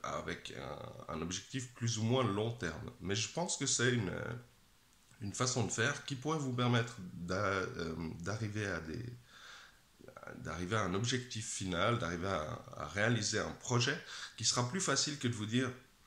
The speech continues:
Voilà, je vais me mettre au sport, à la lecture, je vais commencer à faire ci, ça, ça, à me lever le matin beaucoup plus tôt. » C'est pas forcément le bon moment, mais aussi vous dire, « Bah voilà, je vais commencer à préparer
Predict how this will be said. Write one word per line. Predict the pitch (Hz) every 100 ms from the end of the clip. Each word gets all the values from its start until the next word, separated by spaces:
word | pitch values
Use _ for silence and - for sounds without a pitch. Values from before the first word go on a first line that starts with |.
| - - -
Voilà, | 104 104 90
je | 85
vais | 90
me | 90
mettre | 98 -
au | 98
sport, | - - 92 78
à |
la | 76
lecture, | 92 107 - - 92
je | 85
vais | 85
commencer | 92 92 -
à |
faire | 87 87
ci, | 80 - 120
ça, | 120 - 104 90
ça, | - 104
à |
me | 82 90
lever | 98 107
le | 98
matin | 95 85 - 92
beaucoup | 92 104 120
plus | 113 107
tôt. » | 104 95 - - - - -
C'est | - - - 90
pas | -
forcément | - 139 131 120 98
le | 80
bon | 85 113
moment, | 117 123 - - - -
mais | - 101 104
aussi | 147 - 190
vous | 143
dire, « | 120 143 175 120
Bah | 82
voilà, | 87 95 85 -
je | 90
vais | 90 101 117 - - -
commencer | - 151 156 147 -
à | 139
préparer | 123 131 123 135 107 110